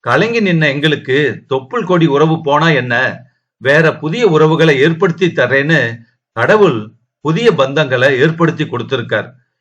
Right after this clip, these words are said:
இனிமே அந்த பந்தங்களை எங்களால விட முடியாது. ஆனா உனக்கு எப்ப இங்க வரணும்னு தோணுனாலும்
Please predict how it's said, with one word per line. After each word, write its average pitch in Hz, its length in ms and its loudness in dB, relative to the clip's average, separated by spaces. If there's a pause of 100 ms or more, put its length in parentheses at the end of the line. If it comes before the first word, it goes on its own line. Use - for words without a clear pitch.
(300)
இனிமே 156 640 0 (120)
அந்த 139 280 0
பந்தங்களை 180 540 0
எங்களால 131 440 0
விட 123 160 -2
முடியாது. 117 540 -4 (320)
ஆனா 143 540 0 (220)
உனக்கு 139 720 -2
எப்ப 139 380 2
இங்க 190 200 2
வரணும்னு 165 540 0
தோணுனாலும் 151 680 0